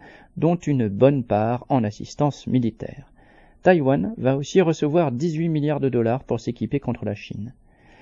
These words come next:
Les premiers bénéficiaires de cette manne sont des industriels américains. Dans le monde, les cinq plus grandes compagnies d'armement sont basées aux États-Unis. Lockheed Martin, Raytheon, Boeing,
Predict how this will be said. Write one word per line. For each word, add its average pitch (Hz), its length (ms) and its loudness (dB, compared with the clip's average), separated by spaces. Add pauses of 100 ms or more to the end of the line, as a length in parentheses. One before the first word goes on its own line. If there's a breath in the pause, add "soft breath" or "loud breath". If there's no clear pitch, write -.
(260 soft breath)
Les 117 140 2
premiers 160 380 2
bénéficiaires 139 640 2
de 123 80 0
cette 120 200 -2
manne 143 380 2
sont 139 200 -4
des 123 180 0
industriels 131 640 0
américains. 131 500 -2 (380 loud breath)
Dans 107 100 0
le 98 140 0
monde, 147 500 2
les 107 160 -2
cinq - 320 -6
plus - 160 -4
grandes 147 240 2
compagnies 131 380 0
d'armement 123 420 0
sont 170 180 -4
basées 139 440 0
aux 127 60 2
États-Unis. 131 600 0 (360 loud breath)
Lockheed 131 440 2
Martin, 123 580 0 (340 soft breath)
Raytheon, 151 880 2 (480 soft breath)
Boeing, 151 640 4